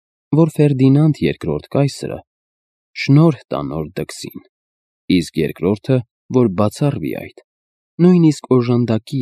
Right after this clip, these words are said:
այդ պետությունից Նևերսի դքսին վտարելուն։ "Ես հեռու եմ այն կարծիքից"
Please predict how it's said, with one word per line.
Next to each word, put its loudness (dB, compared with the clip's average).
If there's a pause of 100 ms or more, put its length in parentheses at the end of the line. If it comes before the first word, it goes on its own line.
(140)
այդ -4
պետությունից -4 (260)
Նևերսի 0
դքսին -8
վտարելուն։ -12 (1000)
"Ես 4
հեռու 4
եմ 4
այն 2
կարծիքից" -2